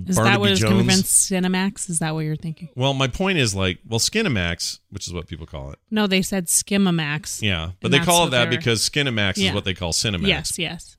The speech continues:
Speaker 1: I got it. I
Speaker 2: Uh,
Speaker 1: knew that.
Speaker 2: you knew that? You knew
Speaker 1: Yeah, I
Speaker 2: that?
Speaker 1: did.
Speaker 2: Okay.
Speaker 1: I did.
Speaker 2: I <laughs> But what was, I don't even know what my point was.
Speaker 1: <laughs> You were just talking about that because someone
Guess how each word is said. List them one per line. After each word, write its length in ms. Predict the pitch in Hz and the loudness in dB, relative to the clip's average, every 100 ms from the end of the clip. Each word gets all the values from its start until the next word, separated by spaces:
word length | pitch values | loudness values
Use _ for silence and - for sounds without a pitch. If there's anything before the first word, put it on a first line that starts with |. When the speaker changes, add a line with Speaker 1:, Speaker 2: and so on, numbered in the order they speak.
| - | -8
Speaker 1:
I 80 | 208 | -4
got 200 | 180 185 | -4 -6
it. 100 | 254 - _ _ _ _ _ _ | -14 -20 _ _ _ _ _ _
I 40 | 196 | 4
Speaker 2:
Uh, 20 | |
Speaker 1:
knew 160 | 202 | 4
that. 300 | 185 165 202 | 4 -2 -6
Speaker 2:
you 160 | 120 117 | -4 0
knew 140 | 117 | 2
that? 180 | 113 110 | 2 2
You 100 | 110 | 2
knew 60 | 113 | 2
Speaker 1:
Yeah, 140 | 120 | 2
I 40 | 135 | 0
Speaker 2:
that? 40 | |
Speaker 1:
did. 200 | 170 156 101 | -4 -8 -10
Speaker 2:
Okay. 180 | - 73 | -8 -8
Speaker 1:
I 40 | |
did. 220 | 82 85 - | -8 -12 -12
Speaker 2:
I 160 | 95 98 - | -8 -8 -8
<laughs> 1200 | - _ _ - - - 784 1017 - - - - _ _ - - - - - _ _ 427 - - _ _ _ - - - - - - _ _ _ _ _ _ - | -18 _ _ -20 -20 -20 -20 -20 -16 -6 -2 -2 _ _ -20 -20 -20 -20 -20 _ _ -20 -20 -20 _ _ _ -20 -20 -20 -20 -20 -20 _ _ _ _ _ _ -10
But 200 | 147 147 160 | -10 -10 -14
what 120 | 175 | -10
was, 120 | 175 | -8
I 140 | 175 190 | -2 0
don't 120 | 226 | 0
even 140 | 196 | 2
know 80 | 175 | 0
what 100 | 160 | 2
my 80 | 151 | 2
point 320 | - 190 143 | 2 -2 0
was. 420 | 98 85 - - 208 | -2 -4 -6 0 0
Speaker 1:
<laughs> 60 | - _ _ - - - | 0 _ _ -16 -14 -4
You 120 | 247 | -2
were 100 | 247 | 0
just 180 | 233 233 | 0 0
talking 300 | 240 220 190 | 0 2 0
about 200 | 170 160 | 0 0
that 140 | 156 | -2
because 320 | 185 180 170 | -2 -2 0
someone 400 | 180 165 165 180 | 0 0 0 -2